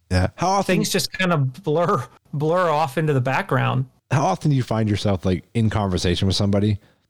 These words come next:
Speaker 1: and you're like, "Oh my God, like, we talked about this on the podcast"? Um,
Speaker 2: Oh, I do it to my wife all the time.
Speaker 1: Oh, all the time.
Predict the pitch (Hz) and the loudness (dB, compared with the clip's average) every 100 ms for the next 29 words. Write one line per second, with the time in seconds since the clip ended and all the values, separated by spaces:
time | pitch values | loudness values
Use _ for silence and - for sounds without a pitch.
0 | - 104 107 104 - 180 185 170 101 101 | -6 -2 0 0 -2 -2 0 0 0 0
1 | 113 117 - 110 110 107 98 113 - - | 0 -2 0 0 0 0 0 0 -2 -6
2 | - _ _ _ - 101 147 147 135 139 | -10 _ _ _ -4 0 2 2 0 0
3 | 135 127 120 123 127 117 123 113 123 156 | 0 0 0 0 0 -4 -4 -6 -2 0
4 | 117 - 156 160 - 92 80 | 0 -2 0 0 0 -2 -4